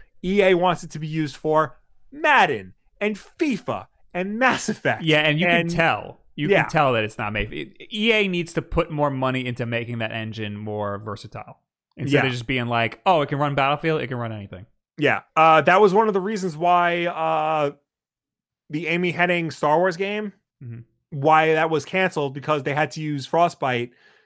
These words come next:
Speaker 1: and it was such a pain in the ass to work with, they never got anywhere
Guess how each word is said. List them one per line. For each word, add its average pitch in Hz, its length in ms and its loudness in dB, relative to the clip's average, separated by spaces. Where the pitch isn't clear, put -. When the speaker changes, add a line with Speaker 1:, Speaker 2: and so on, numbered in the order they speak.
Speaker 1:
and 151 280 2
it 165 60 -8
was 147 160 -2
such - 300 0
a 165 120 -8
pain 165 240 -6
in 160 60 -6
the 160 140 -4
ass 156 180 -2
to 135 80 -10
work 165 280 -2
with, 143 340 -2
they 151 140 4
never 151 440 2
got 143 560 2
anywhere 113 500 -6